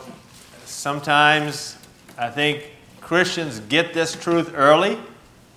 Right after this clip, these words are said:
and it helps them tremendously,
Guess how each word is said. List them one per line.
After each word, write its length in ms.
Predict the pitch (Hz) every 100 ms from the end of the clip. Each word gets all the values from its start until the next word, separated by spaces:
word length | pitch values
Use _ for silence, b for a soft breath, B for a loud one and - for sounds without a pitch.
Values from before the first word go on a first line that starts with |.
| - - - _ _ _ -
and 720 | 113 107 110 107 107 107 104
it 160 | 104
helps 360 | - 131 151 -
them 220 | 156 147
tremendously, 1080 | 147 147 131 127 147 180 185 180 170 190 208